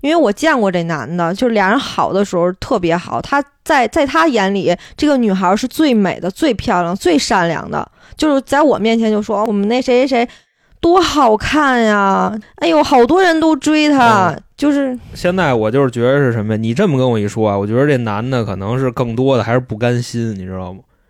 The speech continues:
Speaker 2: 就是因为你刚才在给我表达这个意思的时候啊，我感觉可能在这一段感情中，这个男的付出的相对比较多。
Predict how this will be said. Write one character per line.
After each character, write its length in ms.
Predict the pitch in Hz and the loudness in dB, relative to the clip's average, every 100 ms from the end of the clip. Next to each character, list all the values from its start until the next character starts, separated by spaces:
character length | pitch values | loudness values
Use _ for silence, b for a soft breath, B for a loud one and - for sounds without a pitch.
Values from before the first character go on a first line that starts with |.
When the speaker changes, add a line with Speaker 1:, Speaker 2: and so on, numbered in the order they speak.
| _ _ _ _ | _ _ _ _
Speaker 2:
就 100 | - | 0
是 120 | 160 | 2
因 80 | 160 | 2
为 100 | 185 | 2
你 160 | 139 101 | 0 -2
刚 180 | 139 | -2
才 160 | 151 131 | 0 0
在 140 | 143 | 0
给 60 | 123 | 2
我 120 | 135 | 0
表 280 | 156 107 90 | 0 -4 -4
达 200 | 95 104 | -8 -4
这 200 | 135 127 | 0 0
个 120 | 117 | 0
意 280 | 135 185 123 | -2 -2 -2
思 100 | 107 | -4
的 140 | 101 | -8
时 80 | 101 | -8
候 80 | 98 | -8
啊， 240 | 92 90 | -10 -10
我 320 | 101 107 139 202 | -12 -2 0 0
感 400 | - 123 98 107 | -2 -6 -6 -12
觉 280 | 107 117 | -6 -4
可 260 | 131 - 110 | -4 -6 -6
能 260 | 107 139 196 | -4 -2 2
在 200 | 180 131 | 2 2
这 200 | 151 123 | 0 0
一 120 | 123 | 2
段 220 | 143 120 - - | 0 -2 -6 -8
感 220 | 117 104 | -6 -6
情 260 | 107 107 | -8 -6
中， 160 | 120 117 | -4 -4
这 140 | 127 | -2
个 60 | 123 | -4
男 200 | 113 117 | -4 -4
的 60 | 147 | -6
付 180 | - | -6
出 160 | 120 143 | -6 -6
的 60 | 123 | -4
相 180 | 151 | -2
对 80 | 147 | -2
比 80 | 117 | 0
较 160 | 135 107 | 0 0
多。 380 | - 139 139 | -2 -2 -4